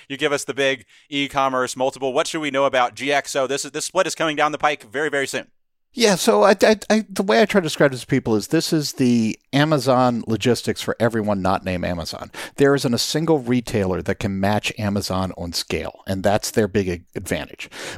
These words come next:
Speaker 2: But if you combine your back office, if your lo-, your logistics with other big players, you can match them on scale. And G X O is trying to position themselves as basically that. They have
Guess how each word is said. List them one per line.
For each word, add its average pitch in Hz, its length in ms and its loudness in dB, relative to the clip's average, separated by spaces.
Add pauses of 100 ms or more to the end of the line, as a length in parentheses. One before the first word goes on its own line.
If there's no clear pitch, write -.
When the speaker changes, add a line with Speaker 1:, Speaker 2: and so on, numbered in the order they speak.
(160)
Speaker 2:
But 151 440 4 (260)
if - 260 0
you 139 280 0
combine 123 800 2
your 101 140 2
back 101 360 0
office, 92 420 -2
if - 140 -8
your 101 80 0
lo-, 95 180 -4
your 104 320 -4
logistics - 800 -4
with 117 260 0 (100)
other 131 300 2
big 104 300 0
players, 131 420 0 (260)
you 147 200 -2
can 180 420 -2
match - 280 -4
them 80 140 -6
on 80 120 -10
scale. - 400 -6 (240)
And 135 260 4
G 165 220 2
X - 200 0
O 143 240 4
is 113 200 0
trying 170 480 -2
to - 100 -12
position 127 400 -2
themselves 104 420 -2
as 92 140 -4
basically 101 600 -2
that. 85 340 -2
They 139 160 4
have 123 400 2